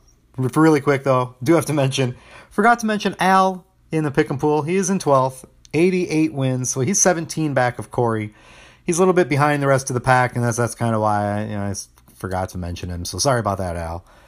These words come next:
So anyway, let's get into this playoff picture. It's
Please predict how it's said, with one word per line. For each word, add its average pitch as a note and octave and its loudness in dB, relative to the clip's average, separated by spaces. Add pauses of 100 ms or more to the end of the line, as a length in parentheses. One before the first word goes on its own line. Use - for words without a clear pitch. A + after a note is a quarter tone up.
(1300)
So - 0
anyway, G3+ 4
let's A3+ -2
get G3 2
into E3 -2
this C#3 -4
playoff B2+ 0
picture. A#2 -2 (1400)
It's G#3 4